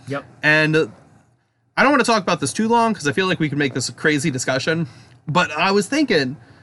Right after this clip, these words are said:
Speaker 2: Jesus, what's that? There's no way that, that lot is a terrible lot.
Speaker 1: Oh, yeah.
Speaker 2: You're never going to be able to get the value of that lot. Or the, the value, I use air quotes, because the value of a lot is what are people willing to pay.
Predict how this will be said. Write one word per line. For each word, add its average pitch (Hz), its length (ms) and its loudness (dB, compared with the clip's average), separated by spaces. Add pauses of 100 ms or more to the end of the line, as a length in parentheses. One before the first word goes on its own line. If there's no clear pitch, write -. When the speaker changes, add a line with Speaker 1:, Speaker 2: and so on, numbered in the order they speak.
(200)
Speaker 2:
Jesus, 214 520 -2
what's 185 260 -2
that? 160 260 2
There's 196 200 4
no 240 140 2
way 233 180 4
that, 180 260 2 (320)
that 196 280 2
lot 165 240 4
is 165 80 0
a 170 60 -4
terrible 156 340 0
lot. 294 260 0 (380)
Speaker 1:
Oh, 196 140 2
yeah. 202 180 2 (340)
Speaker 2:
You're 262 220 6
never 208 400 4
going 170 200 2
to 160 60 0
be 151 60 2
able 151 100 2
to 147 80 -2
get 147 100 -2
the 139 60 -6
value 135 280 0
of 127 80 -6
that 139 120 -2
lot. 170 220 0 (120)
Or 165 140 4
the, 135 320 0
the 135 80 0
value, 147 380 2
I 131 60 2
use 139 180 0
air 214 160 0
quotes, 139 340 -4
because 143 400 -2 (340)
the 147 80 -2
value 240 300 2
of 185 60 0
a 160 40 0
lot 147 220 0
is 131 100 -2
what 151 140 -2
are 156 40 0
people 131 260 -4
willing 127 240 -6
to 120 40 -10
pay. - 200 -10